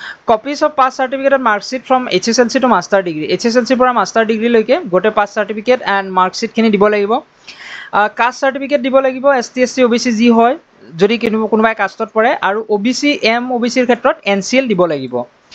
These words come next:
আৰু পি ডব্লিউ ডি হ'লে বা ই ডব্লিউ এছ হ'লে তে-, তাৰে কনচাৰ্ণ যিবোৰ চাৰ্টিফিকেট থাকে, সেইবোৰ দিব লাগিব। আৰু যদি কোনোবা ছাত্ৰ-ছাত্ৰীসকলে কাম কৰি আছে, অৰ্থাৎ কোনোবা জবত আছে, তেওঁলোকৰ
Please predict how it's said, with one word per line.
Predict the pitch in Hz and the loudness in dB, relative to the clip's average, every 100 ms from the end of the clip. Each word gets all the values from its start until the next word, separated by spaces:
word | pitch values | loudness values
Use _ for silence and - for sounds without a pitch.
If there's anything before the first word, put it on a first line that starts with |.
| - - - - - | -20 -20 -20 -20 -6
আৰু | 165 190 226 233 | -4 -2 -4 -8
পি | 240 | -2
ডব্লিউ | 233 247 277 285 | 0 0 0 0
ডি | 247 262 | 2 2
হ'লে | 247 254 262 262 254 - 190 | 2 2 4 4 2 0 -2
বা | 220 | -2
ই | - 220 | -2 -2
ডব্লিউ | 226 226 254 | -2 2 2
এছ | 247 | 2
হ'লে | 233 302 | 0 0
তে-, | - 233 | 2 0
তাৰে | 220 208 226 | 2 -2 -2
কনচাৰ্ণ | 226 214 226 262 285 - | -4 -2 0 -2 -4 -6
যিবোৰ | 170 190 196 226 226 214 | 0 0 4 4 2 0
চাৰ্টিফিকেট | 214 190 208 226 | -2 -4 -2 -2
থাকে, | 240 269 | 0 2
সেইবোৰ | 262 180 262 330 | 2 2 0 0
দিব | 170 | 0
লাগিব। | 170 156 135 127 - - | 2 0 -4 -6 -8 -4
আৰু | 185 202 | -4 -2
যদি | 240 | -6
কোনোবা | 247 233 247 | -2 0 0
ছাত্ৰ-ছাত্ৰীসকলে | 262 247 247 254 254 247 254 | -2 -4 -6 0 2 4 0
কাম | 240 214 240 | 0 -2 -2
কৰি | 254 254 | 0 2
আছে, | 226 185 233 | 2 2 0
অৰ্থাৎ | - 175 202 214 _ _ _ - | 0 0 0 -4 _ _ _ 0
কোনোবা | 226 | 0
জবত | 202 185 202 220 | 2 0 0 -4
আছে, | 220 269 | -4 -4
তেওঁলোকৰ | 240 214 208 254 | 0 0 2 2